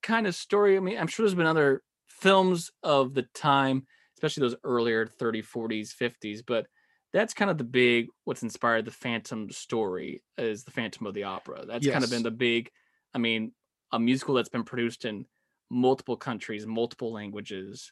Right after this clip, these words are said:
Speaker 1: And so we get more of the gothic romance in that. It's not
Speaker 2: And we
Speaker 1: so
Speaker 2: al-
Speaker 1: m-, meant to be
Speaker 2: Yeah.
Speaker 1: the horror element, you know?
Speaker 2: And we also
Speaker 1: Um,
Speaker 2: get, of course, I think what's more iconic of the fir-, the original movie that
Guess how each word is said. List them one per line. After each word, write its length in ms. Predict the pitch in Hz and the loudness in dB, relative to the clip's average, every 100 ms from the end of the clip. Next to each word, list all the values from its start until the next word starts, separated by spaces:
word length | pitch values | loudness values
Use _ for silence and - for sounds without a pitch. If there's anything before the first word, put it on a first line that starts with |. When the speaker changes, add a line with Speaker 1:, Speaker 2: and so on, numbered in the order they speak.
| _ | _
Speaker 1:
And 120 | 113 107 | -12 -8
so 380 | 123 110 110 _ _ _ _ _ _ _ _ _ _ 269 | -4 -4 -4 _ _ _ _ _ _ _ _ _ _ -2
we 120 | 175 | 0
get 220 | 214 302 | 2 2
more 220 | 214 190 | 6 8
of 80 | 175 | 8
the 80 | 156 | 4
gothic 460 | 135 131 123 135 117 | 4 4 4 0 -2
romance 640 | 117 139 156 180 190 - | 2 4 4 0 -2 -6
in 180 | 196 185 | -2 0
that. 280 | 185 185 202 _ | 2 0 -2 _
It's 180 | - - | -16 -4
not 240 | 127 143 160 | 0 0 0
Speaker 2:
And 80 | 160 | 0
we 100 | 160 | 0
Speaker 1:
so 40 | |
Speaker 2:
al- 60 | 123 | 0
Speaker 1:
m-, 140 | 127 - _ - | -2 -8 _ -2
meant 220 | 151 160 - | 0 0 -2
to 80 | 143 | 0
be 100 | 127 | 0
Speaker 2:
Yeah. 60 | |
Speaker 1:
the 80 | 113 | 0
horror 500 | - 143 139 147 156 | 0 6 8 8 6
element, 520 | 160 151 160 170 - | 2 2 2 -2 -2
you 60 | 156 | -2
know? 260 | 151 170 - _ _ - | -2 -4 -10 _ _ -4
Speaker 2:
And 80 | 143 | 0
we 120 | 147 | 2
also 300 | 135 135 151 | 0 -2 -4
Speaker 1:
Um, 40 | 131 | -2
Speaker 2:
get, 220 | 139 127 | 0 0
of 120 | 123 | -4
course, 640 | - 147 135 - - - - | -2 0 0 -4 -10 -12 -8
I 80 | 139 | -8
think 420 | - 151 143 - _ | -4 -6 -6 -12 _
what's 320 | 151 143 143 147 | -2 0 0 0
more 220 | 151 147 | 2 2
iconic 640 | 139 - 208 196 151 - - | 0 -4 -2 0 -2 -4 -10
of 200 | 135 123 | -10 -6
the 120 | 131 | -6
fir-, 260 | 127 - 139 | -6 -6 -6
the 120 | 143 131 | -6 -4
original 380 | 156 135 131 | -4 -4 -4
movie 600 | 127 156 190 131 117 113 _ _ _ _ 131 | -2 -2 -2 -2 -4 -8 _ _ _ _ -12
that 500 | 123 131 123 - | -6 -6 -6 -10